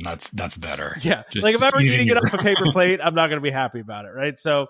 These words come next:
Speaker 1: Yeah.
Speaker 2: even though we probably, I mean, I think we use paper plates at my house for Thanksgiving sometimes, <laughs> so, you know.
Speaker 1: Oh, we, we've done that too, you know,
Speaker 2: Yeah,
Speaker 1: if, if
Speaker 2: yeah.
Speaker 1: we, you know, we've had years where we've had enough people, it's like,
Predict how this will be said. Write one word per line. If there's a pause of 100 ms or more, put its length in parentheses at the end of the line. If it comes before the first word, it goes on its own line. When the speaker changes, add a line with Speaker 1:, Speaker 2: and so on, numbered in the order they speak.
(140)
Speaker 1:
Yeah.
Speaker 2:
even
though
we
probably,
I
mean,
I
think
we
use
paper
plates
at
my
house
for
Thanksgiving
sometimes,
<laughs>
so, (320)
you
know.
Speaker 1:
Oh,
we,
we've
done
that
too,
you
know,
Speaker 2:
Yeah,
Speaker 1:
if,
if
Speaker 2:
yeah.
Speaker 1:
we,
you
know,
we've
had
years
where
we've
had
enough
people,
it's
like,